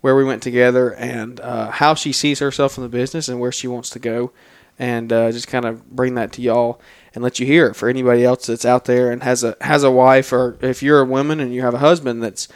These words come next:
uh, supporting in your business and how to do that. So I guess we can just kinda start off with, uh, what do you think about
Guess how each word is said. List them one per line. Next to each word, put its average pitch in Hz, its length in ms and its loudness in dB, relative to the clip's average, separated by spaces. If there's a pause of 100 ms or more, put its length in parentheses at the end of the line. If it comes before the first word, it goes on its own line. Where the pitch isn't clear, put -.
(300)
uh, 123 100 2
supporting 135 440 0
in 127 100 -6
your 120 100 -4
business 120 380 -2
and 117 80 -10
how 120 160 -2
to 117 100 -4
do 123 180 -2
that. 117 240 -2
So 117 320 0 (880)
I 143 80 2
guess 196 200 4
we 220 80 -4
can 185 100 -2
just 151 140 -6
kinda 151 160 -2
start 135 260 4
off 143 320 4 (480)
with, 131 300 0
uh, 123 320 2 (400)
what 139 160 4
do 175 80 2
you 175 60 -2
think 180 220 -2
about 147 480 4